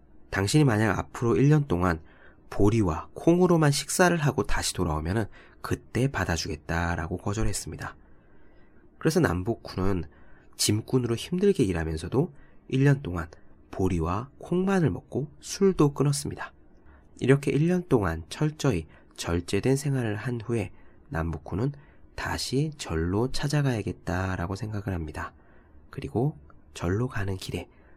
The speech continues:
자신이 큰일 날 운명에 처했다라고 경고했던 그 관상쟁이를 찾아가죠. 그 관상가가 뭐라고 했을까요? 그는 크게 놀라며 물었습니다. "완전히 관상이 바뀌었다.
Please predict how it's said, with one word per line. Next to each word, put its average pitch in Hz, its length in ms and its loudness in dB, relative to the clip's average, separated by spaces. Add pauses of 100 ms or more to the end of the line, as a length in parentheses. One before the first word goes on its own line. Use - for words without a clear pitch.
(140)
자신이 101 580 -2 (580)
큰일 175 420 -2
날 180 160 2
운명에 87 480 0
처했다라고 95 720 -4
경고했던 82 680 -6
그 110 200 -4
관상쟁이를 123 920 -4
찾아가죠. - 520 -12 (760)
그 - 140 -2
관상가가 92 480 0
뭐라고 82 300 -2
했을까요? 98 480 -4 (1300)
그는 101 380 -2 (160)
크게 - 480 0
놀라며 85 720 -2 (100)
물었습니다. - 680 2 (920)
"완전히 101 800 2
관상이 85 420 -2
바뀌었다. - 540 -12